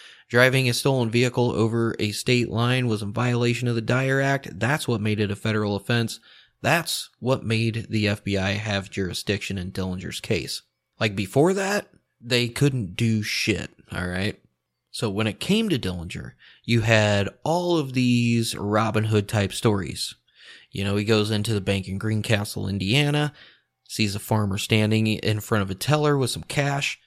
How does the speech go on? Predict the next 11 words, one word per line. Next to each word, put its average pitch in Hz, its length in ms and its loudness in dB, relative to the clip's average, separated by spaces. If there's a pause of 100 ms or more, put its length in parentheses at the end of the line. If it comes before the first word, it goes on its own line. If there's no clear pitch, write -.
(140)
Dillinger 120 360 4
says, 120 360 4
"Is 104 180 -4
that 120 280 0
your 127 80 2
money 123 280 4
or 120 100 6
the 98 80 2
bank's?" 147 560 0 (100)
Farmer 107 420 2
says, 110 640 4